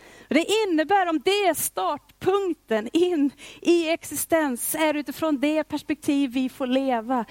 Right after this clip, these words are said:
Leva utifrån acceptans, leva utifrån hans nåd,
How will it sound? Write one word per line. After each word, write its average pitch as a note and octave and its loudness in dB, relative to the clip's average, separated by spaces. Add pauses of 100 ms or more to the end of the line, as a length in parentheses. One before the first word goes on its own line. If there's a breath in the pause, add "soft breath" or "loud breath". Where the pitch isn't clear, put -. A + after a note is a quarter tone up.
(180 loud breath)
Leva D4 4
utifrån D4+ -2
acceptans, C4 -2
leva D4 2
utifrån D4 -2
hans C4+ -2
nåd, B3+ 0